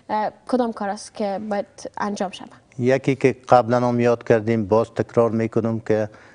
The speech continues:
Speaker 2: اگر یک روز باشم و صد روز باشم، این لزوم دید. مقام محترم وزارت است و این به خداوند تعلق داره.
Speaker 1: بله.
Speaker 2: فساد اداری را در اداره ترافیک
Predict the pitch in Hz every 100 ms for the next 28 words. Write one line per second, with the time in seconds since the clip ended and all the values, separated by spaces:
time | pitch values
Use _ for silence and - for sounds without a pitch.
0 | - 98 95 98 101 117 127 110 113 101
1 | 110 101 107 101 87 - 110 110 113 104
2 | 104 104 107 101 95 92 85 92 104 101
3 | - - - _ _ _ _ _ _ -
4 | 95 92 92 110 104 98 - 101 104 104
5 | 92 92 95 104 - 107 - 92 87 82
6 | - - 92 95 - - 90 90 104 101
7 | 104 104 107 107 117 240 208 - - -
8 | _ _ _ - 113 - 156 147 123 120
9 | 123 139 143 110 104 113 127 113 104 107
10 | 123